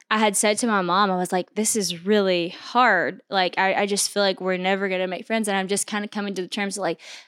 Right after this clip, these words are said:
I guess that's just how it's gonna be. Like, I guess that's just, you know, when you get older, that's just how it is and whatnot. And she was just kind of encouraging me, like, "Yeah, like, times change, seasons change, and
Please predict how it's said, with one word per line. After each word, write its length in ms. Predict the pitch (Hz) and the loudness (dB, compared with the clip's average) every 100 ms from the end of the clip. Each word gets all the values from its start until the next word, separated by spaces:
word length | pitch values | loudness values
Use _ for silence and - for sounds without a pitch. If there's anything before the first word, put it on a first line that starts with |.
| _ | _
I 100 | 190 | -2
guess 220 | 190 196 196 | 0 2 2
that's 200 | 190 - | 0 0
just 160 | 190 | -2
how 140 | 202 190 | 2 2
it's 140 | - | 2
gonna 160 | 196 196 | -2 0
be. 200 | 339 165 | 0 0
Like, 240 | 175 180 | 0 0
I 80 | 185 | -2
guess 240 | 190 190 | 0 2
that's 240 | 208 185 - | 0 0 0
just, 460 | 196 190 - - - - - | 0 0 0 -4 -8 -18 -2
you 140 | 330 | 2
know, 420 | 240 208 226 240 - | 4 6 4 2 -4
when 220 | - 220 | -4 -2
you 80 | 220 | 2
get 160 | 226 - | 4 4
older, 320 | 208 208 220 | 2 4 4
that's 180 | 190 - | 2 0
just 140 | 202 | -2
how 220 | - 202 | 2 2
it 100 | 190 | 4
is 360 | 185 202 202 190 | 4 4 4 2
and 220 | 185 185 | -2 0
whatnot. 480 | 190 131 196 196 196 | 0 2 2 2 0
And 80 | 196 | 0
she 80 | 247 | 0
was 120 | 247 | 0
just 200 | 254 - | 0 -2
kind 140 | 240 | -2
of 60 | 233 | -2
encouraging 440 | 220 190 190 196 | -2 -2 -2 -2
me, 200 | 190 190 | -2 0
like, 200 | 180 175 | 0 0
"Yeah, 220 | 339 349 | 0 2
like, 200 | 339 262 214 233 - _ - | 2 0 -2 -16 -20 _ 0
times 280 | 262 269 | 4 4
change, 300 | - 220 220 | 2 0 0
seasons 320 | 226 214 226 - | -2 -2 -2 -2
change, 380 | 202 190 190 | -2 -2 -2
and 120 | 185 | -4